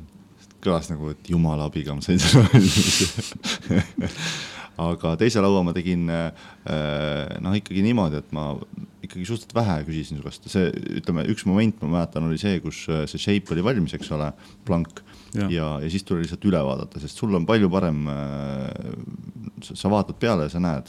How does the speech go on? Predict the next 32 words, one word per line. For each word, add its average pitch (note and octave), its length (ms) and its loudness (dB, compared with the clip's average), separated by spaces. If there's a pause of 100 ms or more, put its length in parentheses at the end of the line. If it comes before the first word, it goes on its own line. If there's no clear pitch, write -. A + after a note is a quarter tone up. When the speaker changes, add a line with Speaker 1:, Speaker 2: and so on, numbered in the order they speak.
(160)
Speaker 1:
äh, F#2+ 220 -12
Speaker 2:
Jah. G#2+ 240 -6
Speaker 1:
teistmoodi D#2+ 480 -2
kui D#2 80 0
mina, C#2+ 280 2
eks. - 280 -14 (640)
Speaker 2:
No B2 160 2
ikka A2+ 180 0
Speaker 1:
Äh. C#2+ 60 -4
Speaker 2:
teiste A2 260 4
vigu G#2+ 320 4
on G2 160 2
ikka G#2+ 240 0
lihtsam G#2+ 480 4
märgata. G#2 540 2 (360)
Speaker 1:
<laughs> - 300 0
Ei, A2+ 140 6
see G2+ 160 2
ei - 20 4
ole C3 160 2
isegi F#2 240 -4
seda, F2 240 0
see E2 80 0
on E2 80 2
see, A2+ 220 4
et, - 240 -2 (380)
et E2 200 -6
mina A#2+ 300 4 (300)
vaatan, F#2 500 0
et - 160 -8
ta E2 100 -4 (100)
on, D#2 200 -2